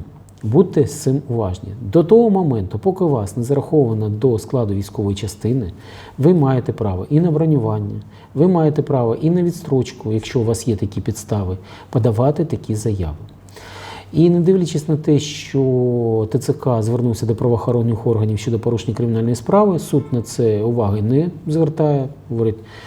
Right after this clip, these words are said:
це нічого не значить. Головне, що особа є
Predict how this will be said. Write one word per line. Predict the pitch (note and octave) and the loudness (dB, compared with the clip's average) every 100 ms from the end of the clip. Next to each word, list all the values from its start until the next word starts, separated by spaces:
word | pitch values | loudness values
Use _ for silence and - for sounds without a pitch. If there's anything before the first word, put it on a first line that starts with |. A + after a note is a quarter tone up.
| - - - | -18 -20 -10
це | - C#3 | 4 6
нічого | C#3+ - C3+ | 6 6 2
не | A#2+ | 2
значить. | A#2+ C#3 E3+ - F3 - - - - - - - | 0 0 0 -2 -6 -8 -20 -20 -20 -20 -10 2
Головне, | C3+ C#3+ B2+ D3 F3 G3+ - - - | 6 6 4 2 0 -4 -10 -20 -20
що | - C#3 A#2+ A2+ | -4 -2 0 -2
особа | C3+ D#3 A#2 A#2+ | 0 2 4 2
є | A2 G#2+ | 0 -2